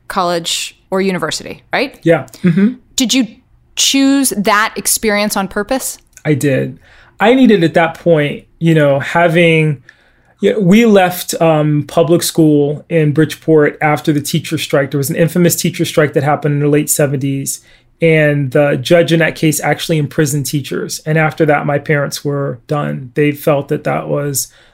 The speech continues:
Speaker 2: a bridge too far. And so we were able, with the assistance of my grandmother, to, um, go to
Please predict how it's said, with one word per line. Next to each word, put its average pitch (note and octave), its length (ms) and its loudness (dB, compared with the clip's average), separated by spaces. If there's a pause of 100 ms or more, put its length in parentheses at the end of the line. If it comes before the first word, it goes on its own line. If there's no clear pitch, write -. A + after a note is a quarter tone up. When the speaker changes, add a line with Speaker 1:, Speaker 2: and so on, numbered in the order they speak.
Speaker 2:
a E3+ 80 2
bridge D#3+ 320 4
too E3 120 0
far. C#3+ 480 0 (420)
And E3+ 140 2
so D#3 560 4
we F3 200 4
were E3+ 160 4
able, D#3 500 4
with D3+ 140 -2
the D#3+ 60 0
assistance D#3 440 0
of D#3 60 2
my D3 140 2
grandmother, C#3+ 680 2
to, C#3+ 680 0
um, C#3+ 460 -6
go D#3+ 180 4
to D3 520 2